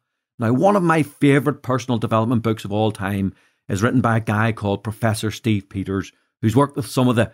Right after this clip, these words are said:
the most talented sports people, um, who struggled a little bit with their mindsets, such as Ronnie O'Sullivan. Now, for those of you who are outside the U K, you might know of Ronnie,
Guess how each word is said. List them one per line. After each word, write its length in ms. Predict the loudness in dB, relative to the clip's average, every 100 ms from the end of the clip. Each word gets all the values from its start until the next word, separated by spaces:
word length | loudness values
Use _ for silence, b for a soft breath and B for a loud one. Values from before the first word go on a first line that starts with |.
| b
the 80 | 2
most 220 | 2 2
talented 560 | 0 2 2 2 0 -2
sports 500 | -6 -2 0 0 0
people, 420 | -6 -2 -2 -4 b _ -2
um, 160 | 0
who 100 | 2
struggled 680 | 0 -2 -2 2 4 4 2
a 40 | 2
little 200 | 0 -2
bit 200 | -4 -4
with 200 | -4 0
their 180 | 2
mindsets, 680 | 4 4 4 4 2 0 -6 -14 _ _
such 240 | -4 0
as 180 | 0 0
Ronnie 320 | 0 2 4
O'Sullivan. 600 | 4 4 4 4 4 0 -4 _
Now, 160 | -6 -6
for 260 | -2 -2
those 360 | 0 4 6 6
of 80 | 4
you 140 | 2
who 40 | 4
are 60 |
outside 300 | 2 0 -2
the 60 | 0
U 100 | -2
K, 160 | -2 0
you 140 | 2
might 260 | 2 2 0
know 340 | 4 4 4
of 140 | 2
Ronnie, 260 | 0 -2 -4